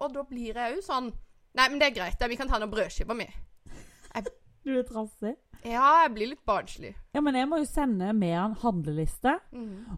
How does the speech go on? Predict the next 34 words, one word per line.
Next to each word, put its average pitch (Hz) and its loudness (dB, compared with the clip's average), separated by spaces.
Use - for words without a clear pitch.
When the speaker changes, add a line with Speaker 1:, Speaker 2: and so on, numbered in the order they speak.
Speaker 2:
Og 254 6
når 254 4
Trond 220 4
reiser 202 0
på 185 2
butikken 190 0
alene 196 6
for 214 2
å 202 2
handle, 202 4
så - 6
ringer 240 4
han 196 0
meg 208 0
mellom 214 2
tre 220 2
til 262 6
fem 214 4
ganger 196 4
i 247 6
løpet 175 6
av 208 6
den 180 2
handleturen. 190 2
«Hallo, 247 8
du, 294 4
jeg 302 6
så 254 4
at 240 0
det 247 -4
sto - 2
ost - -2
på 226 10
lista. 160 2